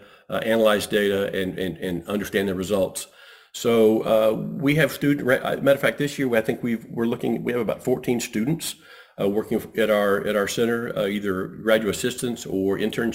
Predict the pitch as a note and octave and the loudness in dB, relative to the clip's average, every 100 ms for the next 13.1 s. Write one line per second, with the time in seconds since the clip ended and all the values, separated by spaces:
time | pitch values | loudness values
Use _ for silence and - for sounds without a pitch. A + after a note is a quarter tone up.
0 | - - A#2 A2+ A#2+ A2+ A2+ A2 - - | -6 -4 -2 0 0 2 0 -2 -10 -20
1 | - - G#2+ G2+ - B2 - G#2+ G#2+ A2 | -10 -2 0 0 2 2 4 4 4 0
2 | G#2 - - G2 F#2 F#2 - _ _ _ | -2 -2 0 2 0 -2 -12 _ _ _
3 | _ _ - A2 - F#2+ G#2+ G2 F2+ F#2+ | _ _ -6 -6 -2 0 2 2 2 2
4 | F#2 F2 - - _ - - - - D3 | 0 0 -4 -12 _ -20 -20 -14 -2 0
5 | - C#3 A2+ A2 G#2+ - B2+ - A#2+ B2+ | 4 4 6 6 6 2 -4 -2 0 2
6 | C3 A#2 A#2 A#2 A2 - - - - G#2+ | 2 0 0 0 0 -2 -2 -2 -2 -4
7 | A2+ G2+ - - C#3+ G#2+ F#2 A2+ G#2 G2+ | -6 -8 -8 -6 -2 0 2 2 4 4
8 | G2 G2 G#2 A2 A2+ G2+ G2+ G2 F#2+ F#2 | 2 0 0 0 -2 0 0 0 2 0
9 | F2 - A2 - - - - - - G#2+ | 0 0 -2 -2 -10 -14 -20 -20 -12 0
10 | A2 A2 A2+ G#2+ G2+ G2 F#2 - B2+ A#2+ | 2 2 2 2 2 2 0 0 0 0
11 | G#2 A2 G#2+ G2 G#2+ G#2+ G#2 A2 G#2 G#2 | 2 4 4 2 2 2 2 -2 -2 -4
12 | - G#2+ - G2 E2 G#2+ G2+ G#2 G2+ F#2 | -4 -4 -4 -6 2 2 4 2 4 0
13 | F#2 | -2